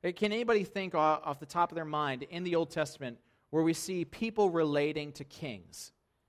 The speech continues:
Any, any pictures come to your mind? Any stories, any characters? People relating to kings. I'll give you some books of the Bible. Okay, so you said Joseph. Okay, great. Genesis,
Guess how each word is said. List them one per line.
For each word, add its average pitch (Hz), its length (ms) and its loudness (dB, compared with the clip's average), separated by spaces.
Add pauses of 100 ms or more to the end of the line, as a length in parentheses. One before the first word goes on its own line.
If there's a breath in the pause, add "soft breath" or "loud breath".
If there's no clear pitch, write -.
(140)
Any, 165 240 -4
any 185 160 -4
pictures 180 360 -6
come 165 140 -8
to 147 60 -8
your 143 80 -4
mind? 123 300 -2
Any 135 240 -8
stories, 135 680 -2
any 135 120 -6
characters? 127 920 -6 (760)
People 175 380 -2
relating 135 500 0
to 120 80 -6
kings. 98 680 -14 (840)
I'll 127 80 -2
give 143 140 -2
you 143 160 0
some 131 320 -8 (360)
books 170 220 -2
of 165 60 -8
the 147 60 0
Bible. 147 560 2 (200)
Okay, 135 220 0
so 151 120 -4
you 139 140 -2
said 156 200 -4
Joseph. 143 400 -2
Okay, 143 260 0
great. 139 460 -2
Genesis, 160 580 -6